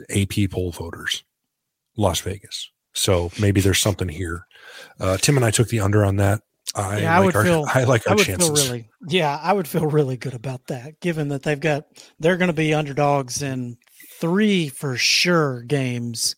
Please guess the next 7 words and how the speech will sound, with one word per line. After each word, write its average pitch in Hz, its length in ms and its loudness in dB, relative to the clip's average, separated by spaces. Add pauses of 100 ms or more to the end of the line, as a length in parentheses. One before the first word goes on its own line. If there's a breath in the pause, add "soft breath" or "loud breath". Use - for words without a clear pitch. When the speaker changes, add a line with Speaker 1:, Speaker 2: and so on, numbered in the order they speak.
(500)
Speaker 2:
the 147 120 -4
rest 139 300 0
of 135 60 -2
the 131 80 -2
year, 127 400 0 (160)
possibly 147 600 0
four. 110 580 -10